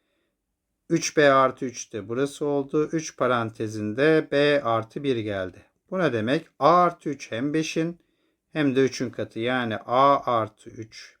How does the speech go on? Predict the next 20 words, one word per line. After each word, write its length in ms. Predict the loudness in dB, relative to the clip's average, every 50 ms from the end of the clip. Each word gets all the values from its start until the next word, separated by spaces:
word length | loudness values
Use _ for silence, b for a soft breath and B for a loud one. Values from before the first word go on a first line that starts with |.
| _ -14
beşin 320 | -14 -12 -8 -6 -6 -4
ve 100 | -4 -4
üçün 280 | -4 -4 -4 -6 -6 -6
katı 300 | -6 -8 -10 -6 -4 -2
olacağına 540 | -2 -2 -2 0 0 -2 -2 -2 -2 -2 -2
göre 160 | -4 -4 -4
on 320 | -2 -2 -2 -2 -2 -2
beş 200 | -4 -4 -6 -10
K 280 | -12 _ -4 -2 -2 -2
formatında 560 | -2 -2 -2 -2 -2 -4 -8 -8 -4 0 2
yazılması 540 | 2 2 2 -2 -4 -4 -6 -6 -8 -8 -6
lazım. 400 | -4 -4 -4 -6 -8 -14 -12 -8
Yani 260 | -6 -6 -6 -6 -4
A'mız 680 | -2 2 4 4 4 2 0 -2 -6 -8 -12 -20 -20 _ _ _ _ _ _ _ _ _ _ _ _ _ _ _ _ _ _ _ _ _ _ _ _ _
on 320 | 0 2 4 4 4 2 2
beş 360 | 0 -2 -2 -6 -10 -12 _ -6
K 420 | 0 2 4 6 6 4 4 0 -6
eksi 760 | -10 -10 -10 -10 -14 -20 -14 -6 -4 -2 0 0 0 0 -2 -6
üç 220 | -12 -14 -12 -8 -6
olacaktır. 840 | -4 -4 -4 -4 -6 -6 -8 _ _ -20 -18 -18 -16 -16 -16 -18